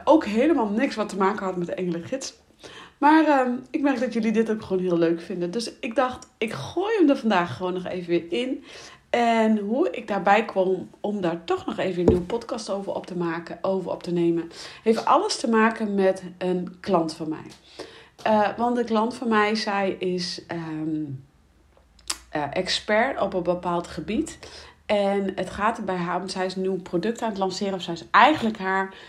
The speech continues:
bedrijf aan het omgooien. En het is voor haar tijd dat zij haar,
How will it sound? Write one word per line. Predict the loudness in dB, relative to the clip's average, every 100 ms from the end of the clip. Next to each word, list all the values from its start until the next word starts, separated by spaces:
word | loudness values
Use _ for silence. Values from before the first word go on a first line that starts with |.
| -20 _
bedrijf | 0 6 8 8 6 -2 -8 -16 -20 _ _
aan | 0
het | 0 0
omgooien. | 2 2 0 -2 0 2 2 4 4 2 -2 -14 -20 _
En | 4 6 6 6 4 0 -6 -16 -20 -20 _ _
het | -8
is | -6
voor | -4
haar | -4 -4 0
tijd | 4 4 4 0 -4
dat | -4 -2
zij | -2 -2
haar, | -2 -4 -6